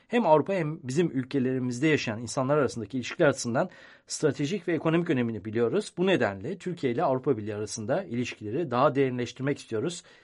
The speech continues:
Sıkı ve özel bir işbirliği hem Avrupa'daki hem de Türkiye'deki insanların yararına. Türkiye ile Avrupa Birliği arasında mümkün olduğunca güçlü bir işbirliği, dış ve güvenlik politikaları sorunlarında stratejik işbirliğinden yanayız." cümleleri kullanırken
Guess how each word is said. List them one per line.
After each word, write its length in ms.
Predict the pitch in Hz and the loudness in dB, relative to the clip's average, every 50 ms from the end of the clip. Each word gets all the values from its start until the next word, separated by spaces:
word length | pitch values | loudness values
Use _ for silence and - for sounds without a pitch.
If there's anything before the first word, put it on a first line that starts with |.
| _ _ | _ _
Sıkı 360 | _ - - - 143 - 240 | _ -8 -8 -6 -4 -2 0
ve 100 | 175 143 | 0 0
özel 400 | 143 147 127 170 156 135 117 113 | 0 2 6 6 6 6 4 -2
bir 100 | 117 123 | -6 -6
işbirliği 600 | 120 147 143 - - - 117 110 113 135 190 185 - | -4 -4 -6 -4 -4 -4 -4 -4 -2 -4 -4 -2 -2
hem 140 | 196 180 147 | -2 -2 0
Avrupa'daki 520 | 131 127 123 - 117 107 110 117 - 220 | 0 -2 -2 -4 -4 -6 -6 -4 -4 -4
hem 100 | 196 160 | -2 -2
de 100 | 165 165 | -2 -2
Türkiye'deki 440 | - 180 151 - 131 110 101 - 156 | -2 -4 -4 -4 -6 -10 -8 -6 -6
insanların 520 | 139 117 - 117 107 107 113 135 185 202 - - _ _ _ _ _ _ _ | -6 -4 -4 -4 -4 -4 -4 -4 -4 -6 -8 -14 _ _ _ _ _ _ _
yararına. 520 | 143 147 151 151 151 147 139 143 131 98 - - - _ _ - | 6 8 8 8 6 6 4 2 2 0 -2 -8 -20 _ _ -8
Türkiye 280 | - 185 170 165 143 | -6 -4 0 0 2
ile 80 | 123 131 | 2 4
Avrupa 300 | 131 131 131 - 131 113 | 2 2 2 0 -4 -4
Birliği 200 | 117 113 113 107 | -2 -4 -4 -4
arasında 340 | 107 107 - - 131 165 175 | -4 -4 -6 -4 -4 -2 -2
mümkün 260 | 147 135 120 - 151 | -2 -4 -2 -2 -2
olduğunca 400 | 135 123 120 127 135 123 120 135 | -2 0 0 0 -2 -2 -2 -4
güçlü 360 | 127 117 120 - - 151 147 | -6 -6 -8 -6 -6 -2 0
bir 60 | 139 | 0
işbirliği, 540 | 120 - - - - 92 90 92 110 160 175 - - - _ _ | 0 0 -4 -12 -12 -12 -10 -8 -8 -10 -10 -12 -20 -20 _ _
dış 180 | 165 160 - - | 0 0 0 -2
ve 80 | 151 | -4
güvenlik 380 | 123 120 127 135 131 131 135 135 | -4 0 0 0 0 0 -2 -2
politikaları 480 | - 120 113 - - 110 107 110 113 - | -4 -4 -4 -4 -8 -10 -8 -8 -10 -6
sorunlarında 680 | - 151 139 123 120 117 110 107 113 117 117 151 165 - _ _ _ _ | -2 -2 -2 0 -2 -4 -4 -4 -6 -4 -4 -4 -6 -6 _ _ _ _
stratejik 680 | - - - 151 123 - 143 139 135 156 - - _ _ _ | -12 -2 -2 -2 0 2 0 0 0 -2 -6 -8 _ _ _
işbirliğinden 800 | 139 - - - 123 113 110 - _ 117 110 120 143 165 170 170 - _ - | -6 -6 -6 -4 -6 -6 -6 -8 _ -8 -4 -2 -2 -2 -4 -8 -12 _ -4
yanayız." 420 | 123 131 143 143 131 120 - - _ _ | -2 0 2 2 0 0 -4 -12 _ _
cümleleri 440 | - 139 120 110 110 101 101 101 - | -6 -4 -4 -4 -6 -8 -8 -10 -10
kullanırken 600 | _ - 175 165 139 120 107 101 - 202 220 | _ -4 -2 -2 -2 -4 -6 -2 -2 -2 -2